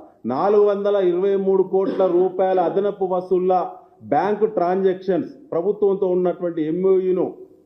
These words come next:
వయలేట్ చేస్తూ అదనపు వసూళ్ల వివరాలను మా చేతిలోనే మేము జమ చేసి ఇవాళ ఈడీకి చెప్పడం జరిగింది. మిగతా సంస్థలు కూడా పెడుతున్నాం. ఇవాళ మన కేటీఆర్ గారి పట్ల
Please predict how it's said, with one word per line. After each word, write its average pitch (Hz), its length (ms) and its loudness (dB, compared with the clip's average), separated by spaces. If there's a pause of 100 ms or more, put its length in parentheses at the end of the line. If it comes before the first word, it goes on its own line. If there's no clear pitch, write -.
(360)
వయలేట్ 190 480 4
చేస్తూ 180 440 -2 (1000)
అదనపు 208 420 0
వసూళ్ల 190 380 2
వివరాలను 185 600 2 (360)
మా 185 240 0
చేతిలోనే 196 360 2
మేము 170 200 -2
జమ 151 160 -2
చేసి 170 300 -2
ఇవాళ 160 200 -2 (220)
ఈడీకి 143 340 -2 (600)
చెప్పడం 151 260 0
జరిగింది. 139 280 0
మిగతా 190 260 0
సంస్థలు 170 340 -2
కూడా 202 120 2
పెడుతున్నాం. 113 380 -2 (260)
ఇవాళ 180 200 2
మన 196 160 -2
కేటీఆర్ 190 400 0
గారి 190 200 2
పట్ల 131 420 -8